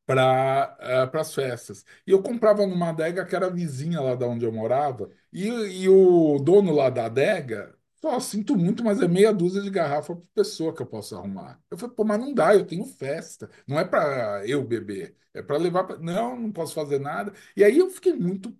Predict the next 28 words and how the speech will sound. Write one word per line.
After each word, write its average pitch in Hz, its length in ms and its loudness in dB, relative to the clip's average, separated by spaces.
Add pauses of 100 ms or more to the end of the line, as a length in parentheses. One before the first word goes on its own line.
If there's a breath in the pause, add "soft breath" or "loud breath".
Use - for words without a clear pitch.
puto 151 360 -6
da 143 160 -8
vida. 123 420 -10 (180 loud breath)
Eu 113 120 -4
tive 127 220 -10
que 127 40 -14
correr 131 320 2
nos 117 500 -8 (400 soft breath)
supermercados 131 920 -2
da 113 160 0
vida 117 400 -6
aí, 123 160 -4
ficar - 200 -2
pegando 151 400 -6
de 120 120 -10
dúzia 120 400 -8
em 110 100 -6
dúzia 143 460 -6
pra 175 160 -6
montar 156 260 -6
algumas 139 380 -6
caixas 117 420 -10
de 113 80 -12
cerveja 117 460 -8
pra 220 120 -8
poder 240 260 -10
fazer 320 260 -6
festa. 139 420 -6